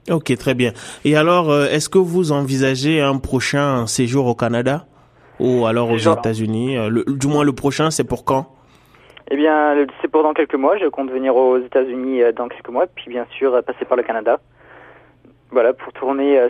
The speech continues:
Speaker 2: c-, des films comme Satanic Verses qui se passeront, euh, je pense, là-bas, et d'autres projets avec Masonic Corporation.
Speaker 1: Ok, très bien. Alors, la dernière question pour, euh, terminer.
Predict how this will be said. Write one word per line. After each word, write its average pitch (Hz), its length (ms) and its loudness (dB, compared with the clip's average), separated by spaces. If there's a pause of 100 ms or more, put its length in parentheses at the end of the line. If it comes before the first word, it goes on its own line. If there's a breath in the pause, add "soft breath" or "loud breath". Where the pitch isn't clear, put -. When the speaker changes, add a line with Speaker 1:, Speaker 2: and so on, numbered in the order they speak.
(120)
Speaker 2:
c-, - 80 -16 (560)
des 127 240 0
films 139 160 -10
comme 123 300 -2
Satanic 127 280 -2
Verses 117 140 0 (240)
qui 135 60 -12
se - 80 -18
passeront, 131 520 -4
euh, 110 360 2
je 117 60 -12
pense, 127 280 -8
là-bas, 120 240 2 (340 loud breath)
et - 60 -8
d'autres 135 280 -2
projets 127 400 2
avec 117 280 0
Masonic 117 320 -10
Corporation. 107 440 -4 (380)
Speaker 1:
Ok, 143 220 -2
très 147 160 -2
bien. 135 180 0
Alors, 139 220 2
la 143 140 2
dernière 165 360 0
question 185 440 -2
pour, 143 300 0
euh, 120 60 0
terminer. 131 540 0